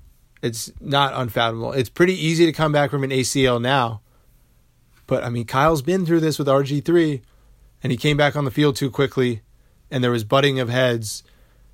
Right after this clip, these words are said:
Jimmy G's competitive. They're gonna listen to the medical staff for sure, but Oh, now there's all this energy. The energy now is about Jimmy G's recovery. It's about, we don't know who this team is. They had a lot of positivity in December of twenty seventeen,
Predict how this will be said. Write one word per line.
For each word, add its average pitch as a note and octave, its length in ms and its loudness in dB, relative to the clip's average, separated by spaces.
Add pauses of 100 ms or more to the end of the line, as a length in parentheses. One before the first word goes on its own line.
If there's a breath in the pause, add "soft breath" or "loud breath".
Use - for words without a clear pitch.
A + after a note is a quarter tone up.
(180)
Jimmy D3+ 240 0
G's C3+ 200 0
competitive. C3 480 0
They're B2 120 -2
gonna B2 140 -2
listen B2+ 280 -2
to C#3 120 -2
the B2+ 80 -4
medical B2 320 -2
staff B2 340 -2
for B2+ 120 -6
sure, B2+ 280 0
but B2 300 -2 (1160 loud breath)
Oh, E3+ 460 6
now D#3+ 240 0
there's D#3 220 0
all D#3 340 2
this C#3 460 0
energy. A#2+ 560 -2 (120)
The C#3+ 220 2
energy D3+ 320 0
now C#3+ 220 4
is B2+ 80 0
about B2+ 160 -2
Jimmy C3+ 260 0
G's B2 260 -2
recovery. B2+ 640 0
It's A#2+ 120 -6
about, A#2+ 460 0
we B2 160 -6
don't C3 360 2
know C3 180 2
who B2+ 160 0
this A#2 180 -2
team B2 300 -2
is. A#2+ 600 -2 (140)
They B2+ 220 -2
had B2+ 540 0 (100)
a B2 80 -12
lot A#2+ 240 0
of C#3 80 -2
positivity D#3+ 680 2
in C#3+ 180 -4
December D#3 560 2
of D3 100 2
twenty D3+ 260 0
seventeen, D3 800 -2